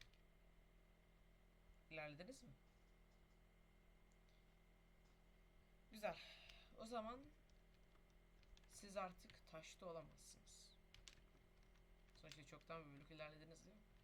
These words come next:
Evet, şimdi sizden olduğunuz bloktan beş blok ilerlemenizi istiyorum. İlerleyin.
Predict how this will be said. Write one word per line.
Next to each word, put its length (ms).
Evet, 200
şimdi 280
sizden 400
olduğunuz 460
bloktan 340
beş 360
blok 300
ilerlemenizi 580
istiyorum. 400
İlerleyin. 340